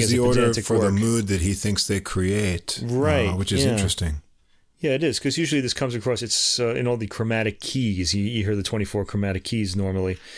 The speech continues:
Speaker 2: when you play this, and it's more of a pedantic work, but nevertheless, it's still interesting. But he's tried to make them into character pieces here through his, um,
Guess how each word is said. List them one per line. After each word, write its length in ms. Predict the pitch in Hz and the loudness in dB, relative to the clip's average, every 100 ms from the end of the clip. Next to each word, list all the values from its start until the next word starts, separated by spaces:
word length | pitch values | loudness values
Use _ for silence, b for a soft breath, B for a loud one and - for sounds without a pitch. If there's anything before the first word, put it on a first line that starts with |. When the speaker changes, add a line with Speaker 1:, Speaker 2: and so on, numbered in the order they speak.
| B B | B B
Speaker 2:
when 120 | - 107 | -6 -4
you 40 | |
play 240 | - 127 | 0 0
this, 200 | 113 104 | 2 0
and 120 | - 127 | -2 -2
it's 140 | - | -2
more 240 | - 151 | 0 0
of 80 | 131 | 0
a 60 | 107 | -2
pedantic 640 | - 101 113 113 110 95 - - | -4 -2 0 0 -2 -6 -8 -16
work, 480 | 120 120 151 98 90 - | -8 -2 0 0 -4 -8
but 160 | - | -6
nevertheless, 560 | - 127 95 107 95 - | -4 -2 0 0 0 0
it's 100 | - | -2
still 220 | - 104 | 0 0
interesting. 420 | 107 - - 82 B B B B - | -2 -4 -6 -10 B B B B -6
But 100 | 160 | -2
he's 160 | 220 | -2
tried 220 | - 220 208 | 0 0 0
to 80 | 165 | 0
make 260 | 160 165 | 0 0
them 260 | - 143 147 | -2 -2 -2
into 460 | 151 - 135 131 120 | -2 0 0 0 0
character 480 | - 185 233 95 | -2 -2 -2 -4
pieces 400 | 90 87 78 92 | -4 -2 -2 -2
here 280 | 82 82 95 - - - - 107 | -6 -6 -8 -14 -20 -16 -10 -2
through 160 | 127 | 0
his, 260 | 113 107 107 | 0 0 2
um, 320 | 104 98 | 0 0